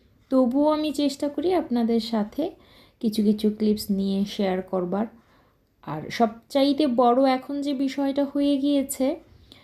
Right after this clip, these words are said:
আমি এই ভিডিওর মাধ্যমে আ-, আমার মনের অনেক কথাগুলো আপনাদের সাথে শেয়ার করতে পারি। আসলে সবাই তো পরিবারের যার যার মতো ব্যস্ত থাকে। হাজব্যান্ড অফিস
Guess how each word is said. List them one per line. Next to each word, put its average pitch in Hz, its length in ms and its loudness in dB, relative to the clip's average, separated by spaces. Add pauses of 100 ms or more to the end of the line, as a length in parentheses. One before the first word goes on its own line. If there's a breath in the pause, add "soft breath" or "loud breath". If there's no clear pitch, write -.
(380 soft breath)
আমি 269 480 2
এই 254 340 0
ভিডিওর 247 460 4
মাধ্যমে 269 500 0
আ-, 285 100 -2 (120)
আমার 226 440 2
মনের 240 440 4
অনেক 233 320 2
কথাগুলো 247 520 0
আপনাদের 208 340 2
সাথে 208 300 -2
শেয়ার 240 380 -2
করতে 160 320 -10
পারি। 120 300 -12 (500 soft breath)
আসলে 269 320 2
সবাই 254 440 4
তো 262 80 0
পরিবারের 247 720 2
যার 226 220 4
যার 226 180 4
মতো 226 240 0
ব্যস্ত 220 360 0
থাকে। 208 420 -8 (340 soft breath)
হাজব্যান্ড 202 540 2
অফিস 196 340 -2